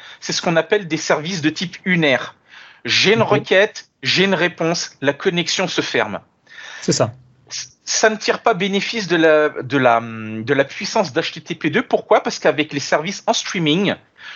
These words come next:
Speaker 1: j'ouvre une connexion, le serveur y répond, et ni le côté serveur, ni côté client, la connexion de ferme, se ferme grâce à H T T P deux qui permet de maintenir une connexion ouverte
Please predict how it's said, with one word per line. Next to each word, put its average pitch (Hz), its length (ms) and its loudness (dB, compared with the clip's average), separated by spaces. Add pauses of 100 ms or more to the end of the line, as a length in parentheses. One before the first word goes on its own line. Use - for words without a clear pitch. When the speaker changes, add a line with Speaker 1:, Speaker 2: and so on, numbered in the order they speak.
(120)
Speaker 1:
j'ouvre 226 400 2
une 214 100 2
connexion, 175 600 -2
le 160 140 2
serveur 160 520 2 (100)
y 165 100 -2
répond, 160 400 2 (480)
et 190 340 4 (140)
ni 170 320 6
le 262 60 0
côté - 300 0
serveur, 170 560 2
ni 170 160 -2
côté 208 300 0
client, 190 260 0
la 156 120 2
connexion 151 420 0
de 131 60 -4
ferme, 160 340 0 (300)
se - 160 -4
ferme 160 520 0
grâce 160 380 2
à 190 60 2
H - 160 -4
T 175 80 -12
T 185 120 -10
P 160 160 -6
deux 143 160 2
qui 170 200 -8
permet 170 320 0
de 151 120 -2
maintenir 151 460 -4 (360)
une 185 120 -2
connexion 175 600 -2
ouverte 156 480 -2